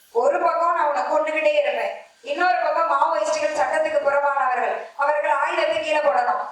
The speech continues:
அவங்க அமைதி பேச்சுவார்த்தைக்கு தயாரா தானே சொல்றாங்க, அமைதி பேச்சுவார்த்தையை நடத்து. தோழர் மூத்த வழக்கறிஞர் கண்ணபிரான் சொல்லுவாரு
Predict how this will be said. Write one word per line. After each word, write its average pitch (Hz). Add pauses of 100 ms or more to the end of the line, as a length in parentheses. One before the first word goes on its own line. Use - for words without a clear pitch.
(380)
அவங்க 269
அமைதி 349
பேச்சுவார்த்தைக்கு 254
தயாரா 254
தானே 254
சொல்றாங்க, 240 (500)
அமைதி 359
பேச்சுவார்த்தையை 254
நடத்து. 233 (1300)
தோழர் 311
மூத்த 349
வழக்கறிஞர் 302
கண்ணபிரான் 277
சொல்லுவாரு 269